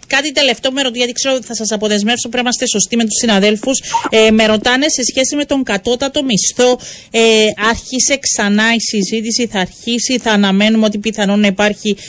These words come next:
περιθώρι-, περιθώριο αύξησης;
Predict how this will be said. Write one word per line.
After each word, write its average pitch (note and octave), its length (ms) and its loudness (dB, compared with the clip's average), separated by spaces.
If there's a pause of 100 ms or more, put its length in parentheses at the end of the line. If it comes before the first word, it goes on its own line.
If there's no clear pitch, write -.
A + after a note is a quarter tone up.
(160)
περιθώρι-, A3+ 680 2 (180)
περιθώριο G#3+ 680 0
αύξησης; A3+ 960 -2